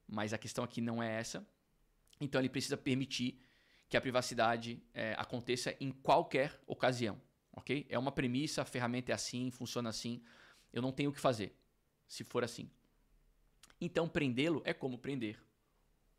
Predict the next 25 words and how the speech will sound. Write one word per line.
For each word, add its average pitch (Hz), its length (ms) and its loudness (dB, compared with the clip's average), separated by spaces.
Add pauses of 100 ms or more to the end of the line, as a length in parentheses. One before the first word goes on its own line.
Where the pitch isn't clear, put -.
(120)
o 104 360 -6 (480)
dono 127 440 0 (320)
da 113 120 4
Volkswagen, 123 680 -2
porque - 180 -10
utilizaram 123 600 0
um 160 120 0
Gol 139 260 2
pra - 160 -4
cometer 127 300 -4
um 127 60 -4
assalto. - 380 -10 (640)
Ou 117 120 0
então 120 360 -2 (160)
prender 117 280 0
o 110 40 0
dono 110 160 -6
da 110 80 -2
Tramontina 123 500 -6
porque - 140 -10
utilizaram 117 380 -4
uma 120 140 -2
faca 113 300 -2
pra, 127 120 -10 (180)
pra, 107 460 0